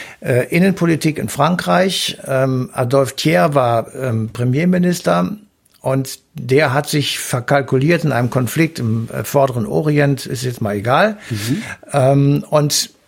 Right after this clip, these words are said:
Speaker 1: mm, er verlagert sozusagen den Zorn der Menschen auf ihn und seine Regierung, indem er sich einen Konfliktpunkt sucht, von dem er weiß oder hoffen kann, dass die meisten Franzosen den mit ihm teilen.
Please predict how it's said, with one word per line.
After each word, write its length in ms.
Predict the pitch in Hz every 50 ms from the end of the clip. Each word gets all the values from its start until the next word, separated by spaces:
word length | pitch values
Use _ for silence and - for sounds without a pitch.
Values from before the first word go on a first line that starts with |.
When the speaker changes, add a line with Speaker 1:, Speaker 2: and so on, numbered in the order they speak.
| _ _ _ _ _ _ _
Speaker 1:
mm, 300 | - 160 151 147 147 147 143 -
er 200 | - 143 147 139 135
verlagert 640 | - - 151 143 135 139 147 156 180 185 185 185 175
sozusagen 400 | 147 160 143 - 151 147 147 139
den 300 | 127 139 135 139 135 120
Zorn 580 | - - - - 160 175 180 175 202 180 165 151
der 160 | 139 143 131
Menschen 440 | 123 120 123 156 170 - - 156 -
auf 280 | - 135 139 131 - -
ihn 220 | 196 180 185 180
und 120 | 156 135
seine 300 | - 135 135 143 139 123
Regierung, 640 | 123 135 117 117 143 175 175 - 170 175 175 170 -
indem 420 | - 143 120 117 143 151 160 156
er 180 | 151 151 147 143 - 143 143 135 - - - - - - - - -
sich 280 | - 147 143 139 -
einen 160 | 139 143 139
Konfliktpunkt 920 | - 139 139 131 - - 160 208 214 208 - - - - 165 165 165 139 -
sucht, 460 | - - 151 170 180 175 - - -
von 260 | - - 156 147 135
dem 200 | 127 147 - -
er 240 | 143 139 135 127 123
weiß 380 | 131 135 165 185 202 196 - -
oder 280 | 143 135 120 113 104
hoffen 300 | 123 160 175 - 185 170
kann, 180 | - 156 156 147
dass 160 | 143 131 -
die 100 | - 143
meisten 380 | 117 120 131 165 160 - - 147
Franzosen 680 | 123 131 135 123 - - 139 143 139 123 139 135 123
den 300 | 123 131 127 127 131 127
mit 280 | 123 147 156 156 - -
ihm 260 | 165 147 147 139 -
teilen. 720 | - - 120 127 143 147 139 120 107 92 80 73 73